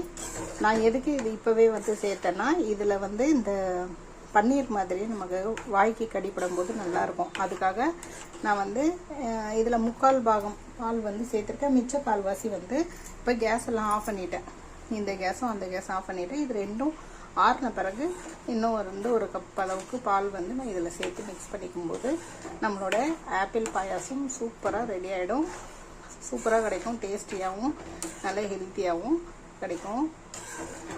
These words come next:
இது வந்து நல்லா ஆறட்டும். ஆறின பிறகு ரெண்டும் மிக்ஸ் பண்ணிட்டு எப்படி இருக்குன்னு பார்க்கலாம். இப்போ இது வந்து நல்லா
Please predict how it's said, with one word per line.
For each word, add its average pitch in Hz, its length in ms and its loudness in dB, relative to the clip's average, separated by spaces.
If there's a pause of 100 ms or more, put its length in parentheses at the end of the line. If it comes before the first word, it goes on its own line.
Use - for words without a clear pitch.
(540)
இது 226 140 6
வந்து 214 220 2
நல்லா 208 220 0 (180)
ஆறட்டும். 220 420 0 (100)
ஆறின 214 280 0
பிறகு 208 260 0
ரெண்டும் 185 260 -6
மிக்ஸ் - 220 -10
பண்ணிட்டு 175 340 -6
எப்படி 175 180 -4
இருக்குன்னு 240 360 0
பார்க்கலாம். 330 320 0 (1700)
இப்போ 269 180 0 (280)
இது 220 180 2
வந்து 220 180 2
நல்லா 202 280 2